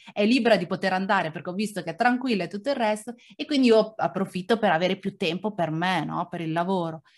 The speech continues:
Quando invece le persone che ti vedono a casa pensano che tu stia a casa, vabbè, ma, cioè, che sarà mai andare a prendere un bambino o no? Ecco, quindi lì bisogna che fai capire tu alle persone, non è un errore degli altri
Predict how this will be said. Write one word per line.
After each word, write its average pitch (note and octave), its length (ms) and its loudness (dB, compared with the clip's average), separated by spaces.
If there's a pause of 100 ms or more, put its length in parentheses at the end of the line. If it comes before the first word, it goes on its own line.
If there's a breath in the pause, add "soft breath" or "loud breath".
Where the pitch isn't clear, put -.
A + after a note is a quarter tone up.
(340 soft breath)
Quando F#4 280 2
invece G#3 800 2 (380)
le G#3+ 180 4
persone A#3 680 4
che G3 120 0
ti A#3 140 4
vedono F#3+ 360 4
a A#3 140 0
casa A3 540 2
pensano A3+ 560 -2
che F#3+ 180 -8
tu A#3 200 -2
stia F#3 340 -2
a C#4+ 120 -4
casa, F#3 380 0
vabbè, F3 140 0
ma, D#3+ 360 -6
cioè, F3 140 -10
che D#3+ 100 -18
sarà G3+ 220 4
mai A3+ 220 6
andare E3+ 220 4
a D#3+ 60 4
prendere F#3 300 0
un F#3+ 60 0
bambino G3 380 0
o F3 40 -4
no? E3 160 -6 (360 soft breath)
Ecco, B3 340 -4
quindi A#3+ 360 6
lì B3 240 6
bisogna B3 500 4
che G#3+ 360 0 (480 soft breath)
fai A#3+ 180 2
capire A#3+ 540 2
tu F#4+ 240 6
alle F#3+ 260 2
persone, A3+ 300 -4
non G4+ 120 2
è D#4+ 60 4
un G#3+ 120 2
errore G3 460 -2
degli F#3+ 300 -4
altri D3+ 640 -10